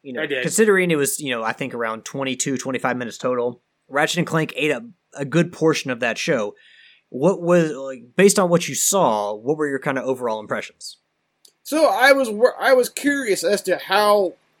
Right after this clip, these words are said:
Speaker 2: the whole Rift thing, 'cause they kinda showed you,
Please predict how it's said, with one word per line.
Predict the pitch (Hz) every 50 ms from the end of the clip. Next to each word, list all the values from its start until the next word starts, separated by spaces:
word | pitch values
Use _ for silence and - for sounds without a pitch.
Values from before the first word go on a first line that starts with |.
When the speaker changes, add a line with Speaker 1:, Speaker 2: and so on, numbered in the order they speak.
| _ - -
Speaker 2:
the | 135 170 160 151
whole | 151 196 202 196 180 156 139 127 123
Rift | 139 151 175 175 - -
thing, | - - 233 233 226 226 233 233 233 226 214 _ _ _ _ _ _ _ _ _
'cause | - 165 165 151 156
they | 180 165
kinda | - 185 185 185 170 165
showed | 165 - - 175 170 175 170 147 139
you, | 165 170 170 165 160 151 131